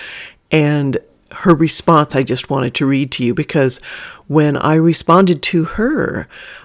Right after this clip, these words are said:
I, you know, she mentioned she got married and I said, "Oh, is that because of the pegging thing?" And so she responded to a few of my points and I wanted to share that with you.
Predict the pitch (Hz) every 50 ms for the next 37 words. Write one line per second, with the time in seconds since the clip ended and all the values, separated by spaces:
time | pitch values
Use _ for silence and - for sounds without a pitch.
0 | _ _ - 127 147 147 143 143 147 147 143 131 - - - - 147 131 120 -
1 | - 156 147 143 139 139 - - 131 117 - - - 120 - 131 - 127 123 139
2 | 170 180 185 175 170 170 147 143 127 113 120 - 123 - - 123 127 - - 135
3 | 139 151 170 165 - 120 127 - - 123 - 190 - 139 - - 147 127 151 147
4 | 151 160 - 180 170 185 202 160 123 117 - - 131 113 123 - - - - -
5 | - - - - - 156 - - 170 - - 202 202 202 202 202 - - 190 202
6 | 196 196 180 - - - 170 156 - - 170 165 165 156 - 160 131 131 131 -
7 | - 170 170 160 - - - 117 127 139 131 131 139 139 139 - - 139 - -
8 | - - 147 147 147 135 131 117 - - - 156 - - - - - - - -
9 | -